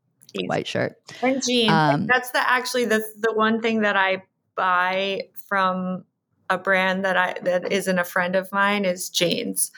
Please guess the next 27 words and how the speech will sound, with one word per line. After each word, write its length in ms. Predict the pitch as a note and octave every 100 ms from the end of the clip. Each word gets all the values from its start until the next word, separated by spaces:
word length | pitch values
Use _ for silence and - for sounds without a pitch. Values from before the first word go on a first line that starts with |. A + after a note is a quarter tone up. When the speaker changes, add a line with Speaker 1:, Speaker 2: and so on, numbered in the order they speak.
| - - - _ -
Speaker 1:
And 160 | G3 G3+
I, 360 | - G3 G3 - -
you 120 | G#3
know, 140 | F3+ -
I'm 240 | G3+ G#3+
afraid 420 | G#3+ - F#3+ F#3
of 140 | F3+ F3+
making 360 | F3 F3+ F3
jeans 440 | E3+ E3+ E3 E3+ -
because 340 | F3 F3+ F3
there's 260 | F#3 F3+ F3+
so 220 | F#3+ F#3+
many 200 | F#3+ F#3
people 400 | F3+ F#3+ F#3 F3+
who 100 | F#3
do 220 | F3+ F#3 F3+
it 180 | F3+ -
so 240 | F3+ F3+
well 400 | F3 E3+ F3 F#3
and 320 | F#3 E3+ E3+ - - - - _ -
it's 220 | F#3+ -
not 220 | G3 G3
my 140 | F#3+ F3+
thing. 480 | - F3 F#3 G#3+
So, 400 | A3 G3+ F#3 F3 - - -
you 120 | F#3+
know 320 | E3+ F3 F3